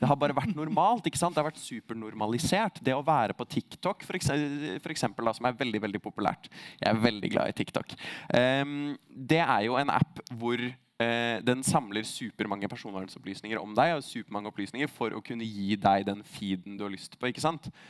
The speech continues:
For oss så er det helt normalt. Eh, og det har ikke nødvendigvis skolen tatt inn over seg i det at,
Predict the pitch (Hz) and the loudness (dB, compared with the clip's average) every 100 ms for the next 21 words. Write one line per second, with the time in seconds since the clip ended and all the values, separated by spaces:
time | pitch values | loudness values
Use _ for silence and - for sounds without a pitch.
0 | - - - - 135 - - - - 127 | -20 -20 -12 -8 -6 -6 -8 -6 -6 -2
1 | 131 147 - 107 - 160 170 214 214 _ | -2 -2 -2 -4 -4 -12 -8 -8 -10 _
2 | - _ - - - - 135 143 - 156 | -20 _ -20 -20 -6 0 2 2 0 -4
3 | 139 117 156 175 151 120 104 - 139 131 | -6 2 4 4 4 4 4 -2 -6 -4
4 | 113 113 113 120 - 110 101 131 - - | -2 0 -2 -4 -6 -6 -2 -2 -2 -10
5 | 104 95 92 98 131 147 127 117 104 101 | -10 -10 -10 0 2 2 2 4 6 6
6 | 107 - - | 4 0 -12